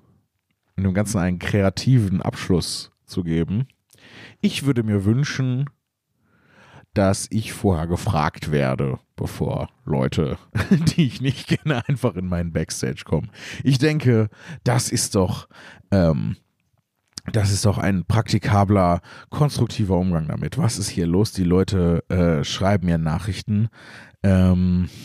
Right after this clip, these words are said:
äh, das ist auch sowas. Ähm, <laughs> äh, ne, also das, äh, Thema haben wir jetzt abgeschlossen, äh, von dem, was ich erzählt habe. Jetzt, äh, noch zu, äh, etwas anderem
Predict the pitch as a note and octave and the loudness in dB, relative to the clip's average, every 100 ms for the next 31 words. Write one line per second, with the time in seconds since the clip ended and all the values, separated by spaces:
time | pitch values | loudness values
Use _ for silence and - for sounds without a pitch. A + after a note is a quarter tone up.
0 | - - - - - - - _ _ _ | -18 -20 -20 -20 -20 -20 -20 _ _ _
1 | _ _ _ - - - - - _ F2+ | _ _ _ -20 -20 -20 -20 -20 _ -2
2 | E2+ E2 D#2+ D#2 E2+ _ _ _ _ _ | 0 2 2 -2 -6 _ _ _ _ _
3 | - - - - - - B2 G3 E3+ F3 | -20 -20 -20 -20 -20 -4 -2 0 2 2
4 | - C3+ G2+ - - G2+ - A2 A2 G#2+ | 2 2 2 -2 -18 -16 0 4 4 2
5 | G#2+ - - F3 - E3+ G#3 - G#3 G3 | 0 -2 2 2 2 0 0 0 -2 0
6 | - E3 - G3+ - C3 A2+ F2+ B2+ B2+ | -4 -6 -8 -8 -2 2 2 2 0 0
7 | A2 G#2 - A2 G#2 - G2 F#2+ F2+ - | 0 -4 -2 -2 -2 -2 2 2 2 2
8 | F#2 F2 F2 F2 - A2 - D3+ C#3 C#3 | 4 4 4 2 0 -4 -2 0 2 2
9 | C3 C3 - G2+ G2+ G2 - F#2+ G2 G2+ | 0 0 2 2 4 4 2 2 2 2
10 | F#2+ F2+ - G2+ G2+ G#2+ G#2 G#2 - - | 0 -2 -2 -4 -2 0 0 -2 -6 -20
11 | - G#2+ A2 - - G2+ F#2+ F#2+ F#2 F#2 | -4 -2 -2 -4 -2 0 2 2 0 -2
12 | - - F#2+ F#2 F#2 E2 D#2+ F#2+ F#2+ - | -4 -2 0 0 -2 -4 -4 -4 -4 -4
13 | F2+ A2 A#2 A2+ A2 | -4 0 2 2 2